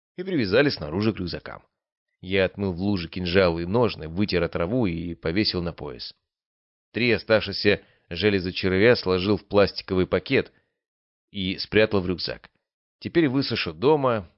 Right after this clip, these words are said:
и у меня будет три довольно своеобразных зажигательных гранаты. Вот так и вооружаемся потихоньку. В целом, я своей добычей на сегодня был очень доволен. У меня и кристаллов перехода теперь достаточное количество, и трав редких добыл.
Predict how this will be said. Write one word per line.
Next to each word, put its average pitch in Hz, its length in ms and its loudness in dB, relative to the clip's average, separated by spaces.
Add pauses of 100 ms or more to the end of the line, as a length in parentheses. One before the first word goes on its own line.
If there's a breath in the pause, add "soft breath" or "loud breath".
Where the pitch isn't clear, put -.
(360)
и 90 380 -4
у 90 60 -8
меня 104 320 2
будет 104 440 0
три 135 220 0
довольно 110 460 0
своеобразных 101 640 2
зажигательных 92 600 -2
гранаты. 90 460 0 (480)
Вот 143 260 -2
так 175 180 2
и 160 40 -2
вооружаемся 117 580 2
потихоньку. 95 600 -2 (400)
В - 40 -20
целом, 123 380 2
я 107 280 6
своей 98 280 0
добычей 95 400 2
на 90 80 -2
сегодня 95 340 0
был 90 160 0
очень 95 240 0
доволен. 69 340 -12 (420)
У 101 60 -4
меня 101 240 2
и - 40 -6
кристаллов - 560 -2
перехода 135 480 0
теперь 123 280 0
достаточное 127 500 0
количество, 123 520 0
и 80 80 0
трав 107 400 2
редких 123 400 -2
добыл. 117 440 2